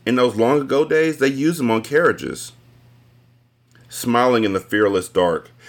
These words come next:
she listened to the rhythmic breathing of a sleeping boy.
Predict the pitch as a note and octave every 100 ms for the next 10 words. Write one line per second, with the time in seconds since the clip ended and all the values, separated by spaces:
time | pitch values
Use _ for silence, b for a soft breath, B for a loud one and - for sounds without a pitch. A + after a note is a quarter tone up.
0 | B - - C3+ B2 B2 A2 A#2 F#2 F2
1 | G#2 G2+ E2 C2+ F#2+ G2 F2 D#2+ - -
2 | G2 F2+ E2 D#2 D2+ D2+ D2